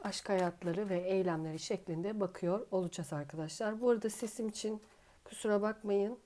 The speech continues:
Şu anda, e, covid sürecindeyim, karantinadayım. Dördüncü günüm ve sesim hala düzelmedi. E, ama yetiştirebilmek adına ben aylık çekimlere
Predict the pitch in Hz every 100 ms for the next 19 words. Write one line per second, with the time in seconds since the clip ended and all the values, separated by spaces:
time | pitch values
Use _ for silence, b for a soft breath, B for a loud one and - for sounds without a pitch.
0 | _ _ - - - 202 196 202 196 208
1 | - 190 180 175 202 202 - 190 175 175
2 | 170 165 175 196 202 175 165 170 160 156
3 | 151 180 208 - B B B B B _
4 | 190 190 190 180 190 175 180 185 175 190
5 | 175 185 180 180 165 156 196 190 190 185
6 | 175 180 196 202 b b b b _ 190
7 | 185 180 180 196 190 185 190 190 - -
8 | 185 180 180 190 180 160 165 208 - b
9 | b b b b _ _ _ 190 180 208
10 | - - - - - - _ - 185 180
11 | 180 - 190 - 160 160 180